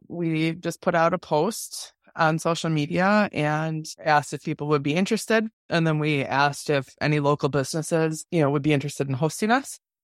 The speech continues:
And the overwhelming support we had from both ends was just incredible. So we had classes lined up, and before we knew it, we were selling tickets, and our classes sold out, and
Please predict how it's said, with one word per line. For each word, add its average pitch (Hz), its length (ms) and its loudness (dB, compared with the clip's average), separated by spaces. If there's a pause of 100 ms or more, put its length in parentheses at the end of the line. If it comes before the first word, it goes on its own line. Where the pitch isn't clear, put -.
(280)
And 147 460 2
the 147 200 2
overwhelming 156 680 2
support - 360 -2
we 147 100 -4
had 143 180 0
from 143 140 -8
both 139 240 -2
ends 131 300 0
was 139 160 -8
just - 180 -8
incredible. 131 640 0 (180)
So 151 220 2
we 143 140 0
had 139 400 2 (460)
classes 147 460 0
lined 139 240 4
up, 143 180 4 (120)
and 135 560 0 (160)
before 139 220 0
we 139 120 2
knew 139 180 4
it, 190 140 2
we 143 80 0
were 135 100 0
selling 139 360 0
tickets, - 640 -6 (280)
and 135 560 0 (120)
our 135 100 -2
classes 139 460 0
sold 139 240 0
out, 160 360 0
and 131 340 -4